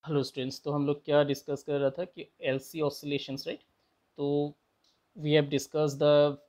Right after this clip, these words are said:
पहला stage जो हम लोग का था, that was when the switch is closed। जब हम लोग switch को बंद कर देंगे तो क्या होगा? The capacitor will start discharging। तो जैसे capacitor discharge होने लगेगा तो current क्या होगा? That there will be flow of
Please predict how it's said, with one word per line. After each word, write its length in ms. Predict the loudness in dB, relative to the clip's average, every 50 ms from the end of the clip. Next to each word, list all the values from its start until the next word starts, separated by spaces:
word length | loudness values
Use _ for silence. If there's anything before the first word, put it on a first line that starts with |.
| _ _
पहला 280 | -2 0 2 2 2 2
stage 400 | 2 -2 -4 -4 -4 -4 -6 -10 -10 -8
जो 140 | -8 -6 -4 -2
हम 160 | -2 -2 0
लोग 140 | -2 -2 0
का 100 | 0 0
था, 200 | 0 0 -2 -2
that 200 | -2 -4 -4 -4 -4
was 200 | -4 -4 -4 -8 -14 -18 _ -8 -4 -2
when 140 | -2 0 4 4
the 80 | 6 6 4 2
switch 320 | -2 -6 -8 -8 -6 -6 -6 -8
is 100 | -8 -10 -12 -12
closed। 340 | -10 -10 -10 -12 -14 -18 -14 -6
जब 160 | -4 -4 -2 -2
हम 100 | -2 -2
लोग 140 | -4 -6
switch 260 | -6 -8 -8 -8 -8 -6
को 120 | -8 -4
बंद 280 | 2 4 4 4 4 2 -2 -2
कर 120 | -2 0
देंगे 260 | 0 0 -2 -2 -4
तो 180 | -6 -6 -10 -10
क्या 180 | -4 -2 -2
होगा? 300 | 0 0 0 0 -2 -2 -2
The 100 | -4 -4 -4
capacitor 520 | -6 -6 -6 -8 -8 -8 -10 -10 -8 -6 -4
will 100 | -6 -6 -8
start 320 | -6 -2 -2 -2 -2 -2 -6 -8
discharging। 560 | -8 -4 -2 0 0 0 0 -2 -4 -6 -6 -8 _ _ _ _ _ _ _ _ _ -12
तो 60 | -4
जैसे 300 | 0 0 0 0 -2 -6
capacitor 560 | -2 0 0 0 0 -4 -6 -4 -6 -6 -4
discharge 500 | -4 -6 -6 -4 -2 -2 -2 -2 -2 -8 -8
होने 200 | -4 -2 0 2
लगेगा 360 | 2 2 0 -2 -2 -4 -4
तो 180 | -4 -6 -12 -8 _
current 340 | -2 0 0 0 -2 -4 -8 _ _
क्या 120 | -2 -2
होगा? 260 | 0 0 0 0 -2 0 0
That 260 | 0 0 0 -2 -6 -2 0
there 140 | 0 2 2
will 140 | 0 -2 -2
be 100 | -4 -6 -6
flow 240 | -6 -4 -2 0 0
of 120 | -2 -2